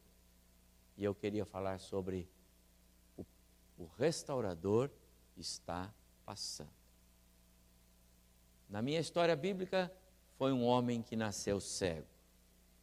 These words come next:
e voltou vendo. Que alegria! Qual é o seu contexto de restauração?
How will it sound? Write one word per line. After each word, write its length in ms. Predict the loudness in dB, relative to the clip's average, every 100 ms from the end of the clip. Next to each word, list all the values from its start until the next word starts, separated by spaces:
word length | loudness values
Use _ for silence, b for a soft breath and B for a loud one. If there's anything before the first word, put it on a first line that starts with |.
| _ _ -20 -20 -20 -20 -20 -20 -20 -20 -12
e 80 | -6
voltou 540 | 4 6 4 4 2 2
vendo. 400 | 2 0 -2 -10 -20 -20 _ _ _ _ _ -20 -20 -6
Que 160 | 0
alegria! 440 | 2 0 -4 -8 -14 -20 -20 -20 _ -20 -20 -20 -20 -20 -20 -20 _ -20 _ -20 -20 -20 -20 -20 -10
Qual 160 | 0 2
é 100 | 2
o 100 | -2
seu 440 | -4 0 0 0 -6 -20 -20 -20 -20 -20 -20 -20 -20 -20 -6
contexto 580 | -4 -2 -2 -2 -2 -12
de 80 | -12
restauração? 800 | -10 -8 -6 -6 -6 -8 -12